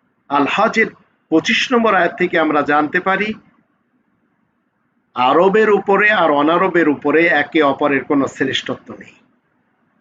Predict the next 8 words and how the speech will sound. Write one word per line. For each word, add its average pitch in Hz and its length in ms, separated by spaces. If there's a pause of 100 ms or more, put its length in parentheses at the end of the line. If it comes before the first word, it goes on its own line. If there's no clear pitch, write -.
(1300)
মনে 135 240
রাখবেন, 151 460 (1600)
এই 139 160
দাস 165 420
প্রথাকে 190 580 (1000)
ধূলিসাৎ 226 580
করার 175 320 (500)
রূপরেখা 165 840